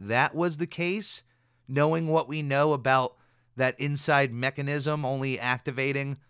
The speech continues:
when a certain profit margin is met, I don't think, uh, I don't think Mister Krabs would be handing out quarters to SpongeBob as easily, because SpongeBob, throughout this episode, has the ability to win the skill crane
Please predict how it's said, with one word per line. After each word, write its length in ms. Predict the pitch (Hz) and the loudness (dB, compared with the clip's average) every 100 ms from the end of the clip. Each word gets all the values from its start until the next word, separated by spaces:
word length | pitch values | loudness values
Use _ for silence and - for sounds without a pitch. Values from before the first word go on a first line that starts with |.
| _ _ | _ _
when 160 | 123 120 | -6 -4
a 40 | |
certain 440 | - 143 135 123 | -2 0 2 0
profit 500 | - - 127 131 139 | -6 2 4 4 2
margin 400 | 139 139 139 139 | 2 4 4 2
is 160 | 131 107 | -2 -4
met, 400 | 107 117 147 - _ _ _ _ _ _ _ _ _ - | -2 2 2 0 _ _ _ _ _ _ _ _ _ -4
I 220 | 123 131 | 2 2
don't 220 | 139 139 - | 2 0 -4
think, 500 | - 139 135 120 127 | -6 -2 -2 -2 2
uh, 400 | 120 113 107 98 _ _ _ | 4 4 2 -2 _ _ _
I 60 | 135 | -2
don't 120 | 139 | -2
think 120 | 143 | 0
Mister 240 | 143 - 143 | -2 -2 -4
Krabs 460 | - 139 147 139 | 2 4 4 2
would 100 | 127 | -4
be 220 | 107 123 | -6 -6
handing 360 | 104 127 127 123 | -6 -6 -6 -4
out 200 | 123 - | -6 -8
quarters 440 | - 131 123 139 - | -4 -2 0 -2 -4
to 100 | 120 | -8
SpongeBob 680 | - 117 127 117 131 135 | -6 -6 -6 -2 2 2
as 180 | 131 120 | 0 -4
easily, 360 | 131 139 143 143 | -6 -6 -6 -8
because 400 | 127 147 123 - _ _ _ | -4 -2 -2 -4 _ _ _
SpongeBob, 800 | - - 170 226 202 180 147 135 | -10 0 2 2 2 2 2 0
throughout 320 | - 139 165 | 2 2 2
this 160 | 170 175 | 0 0
episode, 560 | 165 156 127 110 95 - _ _ _ | -2 -2 -4 -4 -6 -12 _ _ _
has 380 | 135 160 190 175 | 0 2 2 -2
the 140 | 208 | -4
ability 680 | 190 143 185 175 110 90 - _ _ _ _ | -2 0 0 0 -2 -10 -16 _ _ _ _
to 240 | - 160 165 | -2 0 0
win 440 | 135 170 196 208 - | -2 -2 -2 -4 -6
the 200 | 151 165 | -2 0
skill 500 | - - 190 190 185 | -2 -2 0 2 0
crane 540 | - 139 123 110 107 | -2 -4 -2 -4 -8